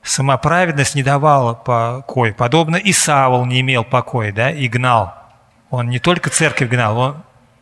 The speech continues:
как бы от самого себя бежал. И не столько верующих, сколько свою совесть он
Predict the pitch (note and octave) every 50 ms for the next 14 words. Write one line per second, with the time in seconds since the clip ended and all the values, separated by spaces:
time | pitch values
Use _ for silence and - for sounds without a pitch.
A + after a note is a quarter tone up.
0 | _ _ _ _ _ _ _ _ _ _ - - A#2+ A2 A2 A2+ A2 - - C#3+
1 | C#3 C#3+ C#3+ C3+ - - D#3 C3+ D3 C#3+ B2 G#2 G2+ - - - - _ _ -
2 | C3 A2+ A#2+ B2 A2+ A2 A#2 G#2 G2 F2 - - - _ _ _ _ _ _ _
3 | _ _ _ _ _ _ _ _ _ _ _ _ _ _ _ _ _ _ _ _
4 | _ _ _ _ _ _ _ _ _ _ _ _ _ _ _ _ _ _ _ _
5 | _ _ _ - A#2 G#2 F#2+ - - - - - _ _ _ _ _ _ _ _
6 | _ _ _ _ _ _ _ _ _ _ _ _ _ _ _ _ _ _ _ _
7 | _ _ _ _ _ _ _ _ _ - B2 A2 - - C3+ B2+ - - B2 B2
8 | C#3 D3 C#3+ B2+ - - A2 - - - B2+ A#2 - - C#3+ C3+ C3+ B2 - -
9 | E3 D3+ C3+ A#2 A2 G#2 - B2 G#2+ F#2+ F#2